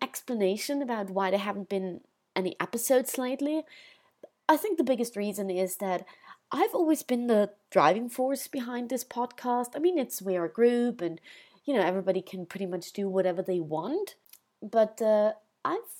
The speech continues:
always been kind of the, the one, "Oh, yeah, let's do another episode, let's do this, let's, let's try that."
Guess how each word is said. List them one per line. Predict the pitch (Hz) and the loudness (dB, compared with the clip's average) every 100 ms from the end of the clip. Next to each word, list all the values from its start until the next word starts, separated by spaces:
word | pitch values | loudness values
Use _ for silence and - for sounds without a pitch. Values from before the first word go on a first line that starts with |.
| - - | -8 2
always | 247 233 208 | 4 4 0
been | - 208 190 | -2 -4 -6
kind | - 190 185 175 | -6 -2 -2 -2
of | 170 | -2
the, | 175 165 - | -2 -2 -6
the | |
one, | 170 156 190 | -8 -6 -4
"Oh, | 339 320 | -2 0
yeah, | 294 320 302 277 | 0 0 2 0
let's | 247 233 | -2 -4
do | - | -2
another | 226 233 240 | -2 -2 -4
episode, | - 254 262 233 196 | -6 -6 -2 0 2
let's | 190 180 | 0 0
do | - 247 | -2 -2
this, | 311 277 240 214 | 4 4 4 0
let's, | 190 185 - | -2 -2 0
let's | 190 185 - | 0 0 -4
try | 208 196 | -2 -2
that." | 240 240 214 | 0 0 -2